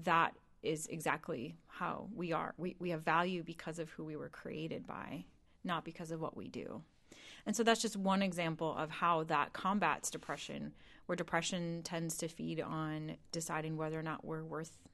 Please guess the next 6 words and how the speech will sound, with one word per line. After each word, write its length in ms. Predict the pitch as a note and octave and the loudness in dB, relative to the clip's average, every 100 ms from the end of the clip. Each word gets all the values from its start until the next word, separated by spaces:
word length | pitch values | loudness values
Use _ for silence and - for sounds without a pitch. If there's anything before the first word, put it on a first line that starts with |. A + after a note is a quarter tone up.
| - - | -20 -8
living. 420 | G3 G3+ - - - - - - - - - | -6 -4 -4 -6 -10 -18 -20 -20 -20 -16 -4
And 140 | E3+ | -2
somehow 560 | D#3+ E3+ E3+ F3 E3+ D#3+ - | 0 0 2 2 2 0 -4
for 100 | E3+ | -6
people 360 | F3+ - D#3+ | -4 -2 -2
that 320 | D#3+ D#3+ D3+ | 2 2 2